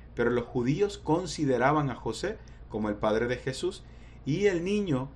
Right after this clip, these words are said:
Jesús lo trató como tal. José y María, después de este acontecimiento, tuvieron más hijos y su familia creció. Vemos que Marcos seis tres dice: "¿No es este el carpintero,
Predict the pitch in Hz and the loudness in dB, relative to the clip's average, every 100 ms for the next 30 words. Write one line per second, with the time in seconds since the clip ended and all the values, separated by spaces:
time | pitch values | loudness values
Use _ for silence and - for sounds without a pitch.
0 | - - 113 107 160 196 - - 113 110 | -16 -8 -2 0 2 2 0 -4 -2 0
1 | 110 107 - 120 135 - - - 117 110 | -2 -2 0 2 0 -8 -10 -2 0 0
2 | - - - - - - - - - 117 | -6 -10 -12 -14 -14 -14 -14 -16 -10 -4
3 | - 143 156 139 127 151 135 120 - - | 4 6 8 6 6 6 6 2 -2 2
4 | 143 165 - 127 147 147 131 127 117 117 | 4 4 2 2 2 0 0 0 -2 -2
5 | - 113 123 151 151 - - - - - | -2 0 2 2 2 -4 -6 -14 -18 -6
6 | - 123 143 170 - 131 135 151 - - | 0 6 8 6 2 0 2 0 -2 0
7 | 156 160 - 104 - 117 110 113 110 104 | 0 0 -4 -6 -6 -8 -6 -4 -4 -2
8 | 107 107 113 123 - - - - - 110 | 0 2 2 0 -4 -18 -20 -12 0 2
9 | 104 - 95 - - 113 117 135 - 110 | 2 -2 -10 -10 -4 4 4 4 0 0
10 | 113 120 127 143 - 113 107 127 131 - | 2 2 2 -2 0 -2 0 2 2 0
11 | 120 135 - 160 - - - - 135 208 | 0 0 0 -4 -4 -14 -16 -2 0 2
12 | 196 208 - 170 131 127 113 117 107 101 | 4 2 4 4 4 4 0 0 -2 4
13 | 117 147 | 6 6